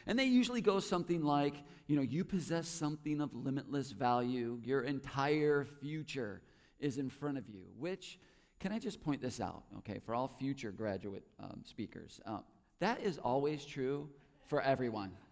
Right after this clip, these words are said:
okay? <laughs> No matter what. But anyways, all right, anyway. So, but it seems like every one of these speeches makes this point somehow, like the whole world's at your fingertips, the future's yours, pursue your g-, dreams, chase down your own happiness.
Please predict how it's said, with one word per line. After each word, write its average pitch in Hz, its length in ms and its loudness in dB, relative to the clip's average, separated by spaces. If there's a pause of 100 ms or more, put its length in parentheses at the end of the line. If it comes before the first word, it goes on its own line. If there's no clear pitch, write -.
(140)
okay? 147 480 4
<laughs> - 60 -18 (340)
No 196 220 8
matter 180 380 4
what. 151 420 2
But 139 160 0
anyways, 120 380 -2 (240)
all 131 80 2
right, - 120 -2 (120)
anyway. 90 280 -2 (300)
So, 175 160 4
but 160 160 4
it 185 100 -2
seems 277 240 0
like 247 160 2
every 226 140 4
one 233 160 2
of 202 60 2
these 190 160 -2
speeches 143 720 -2
makes 156 400 0
this 156 340 -4
point 123 380 -4
somehow, 104 480 -2
like 98 180 -8
the 110 80 -2
whole 131 300 2
world's 131 320 2
at 110 100 -4
your 95 120 -14
fingertips, 190 840 0 (320)
the 123 80 -6
future's 110 520 -4
yours, 180 600 2 (200)
pursue 151 300 0
your 110 220 0
g-, 143 360 -8
dreams, 190 540 -2
chase 180 360 2
down 151 300 2
your 110 140 -4
own 101 140 -6
happiness. 175 840 0